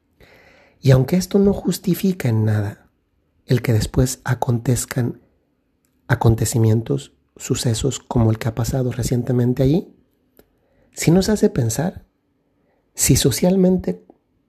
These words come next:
no estamos posibilitando con esas burlas, con ese aislamiento, con ese desentendernos del sufrimiento ajeno, con algo tan sencillo como la bondad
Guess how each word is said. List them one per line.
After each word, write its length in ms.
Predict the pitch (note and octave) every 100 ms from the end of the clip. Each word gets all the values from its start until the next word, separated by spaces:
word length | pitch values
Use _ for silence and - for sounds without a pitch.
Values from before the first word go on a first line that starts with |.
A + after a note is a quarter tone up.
| _ _ _
no 220 | C#3+ B2+
estamos 560 | C#3 - D3 F3 - - _ _ _
posibilitando 920 | C#3 A2+ B2+ A#2 A2+ A2 B2+ C#3+ F3
con 200 | - G#2+
esas 300 | G2 - G#2
burlas, 400 | B2 D3 D#3+ E3
con 180 | - A#2
ese 220 | A2+ -
aislamiento, 580 | C3+ C3 B2 C3 D3 C#3+
con 160 | - B2
ese 280 | B2+ D#3 D#3+ - - _ -
desentendernos 1000 | B2 A2+ A2+ A2+ A#2 A2+ A#2+ C3+ C#3+
del 100 | B2
sufrimiento 680 | A2 B2+ A2 A#2 A#2+ B2+ C3
ajeno, 440 | A#2+ C#3 C3 C3 - _ _ _ _ _ _ _ _ _
con 140 | - A2+
algo 220 | A#2+ C3+
tan 160 | A#2+ A2
sencillo 420 | A2+ A#2 A#2+ C3
como 240 | A#2+ A2+
la 140 | A2+ A2+
bondad 480 | G#2+ A2 B2 F3+